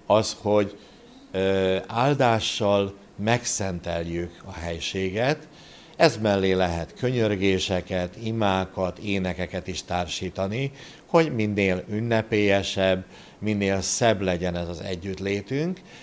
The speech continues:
és azzal végződik ez a, a szertartásunk, hogy valamikor a régi időkben ennek hagyománya volt, hogy krétával írtuk az ajtófélfára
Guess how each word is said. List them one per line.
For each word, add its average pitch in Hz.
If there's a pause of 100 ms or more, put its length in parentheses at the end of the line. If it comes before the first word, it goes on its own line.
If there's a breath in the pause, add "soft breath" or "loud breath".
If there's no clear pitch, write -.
(280 loud breath)
és 113
azzal 98
végződik 90
ez 85
a, 87
a 82
szertartásunk, 104 (380 loud breath)
hogy 98 (520 loud breath)
valamikor 117 (800 loud breath)
a 98
régi 104
időkben 95 (120)
ennek 98
hagyománya 87
volt, 151
hogy 104
krétával 90 (120)
írtuk 95 (300 loud breath)
az 92
ajtófélfára 95